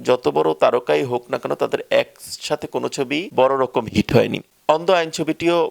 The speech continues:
উনিশশো আটানব্বই সালে মুক্তি পায় এবং মোটামুটি ভালো ব্যবসা করে। পরবর্তীতে মান্না বক্স অফিসে সুপারস্টার তারকায় পরিণত হন। রুবেলও তার জনপ্রিয়তা ধরে রাখেন, ফলে এই দুই নায়ককে পরবর্তীতে আর একসাথে দেখা যায়নি। তো দর্শক,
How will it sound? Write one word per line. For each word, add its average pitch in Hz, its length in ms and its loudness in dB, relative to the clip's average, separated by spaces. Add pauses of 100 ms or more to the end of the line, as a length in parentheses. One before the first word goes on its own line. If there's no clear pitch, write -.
(140)
উনিশশো 143 260 2
আটানব্বই 160 380 -4
সালে 160 180 2
মুক্তি - 260 -6
পায় 196 140 2
এবং 156 100 -4 (200)
মোটামুটি 120 480 -2 (200)
ভালো 113 240 2
ব্যবসা 117 360 -2
করে। 151 140 0 (520)
পরবর্তীতে 170 460 0 (120)
মান্না 131 300 0 (280)
বক্স 123 280 0
অফিসে 127 220 -2
সুপারস্টার 135 640 0 (200)
তারকায় 127 420 0
পরিণত 123 360 -2 (140)
হন। 123 220 0 (120)
রুবেলও 131 380 0
তার 120 200 4
জনপ্রিয়তা 120 480 -2
ধরে 120 200 -2
রাখেন, 151 260 -4
ফলে 147 180 2 (320)
এই 170 100 0 (240)
দুই 151 140 4 (220)
নায়ককে 113 420 -2
পরবর্তীতে 123 540 -2 (280)
আর 123 100 -2 (300)
একসাথে 135 280 -8 (120)
দেখা 127 300 0
যায়নি। 110 240 -6 (340)
তো 147 60 -2 (140)
দর্শক, 160 320 0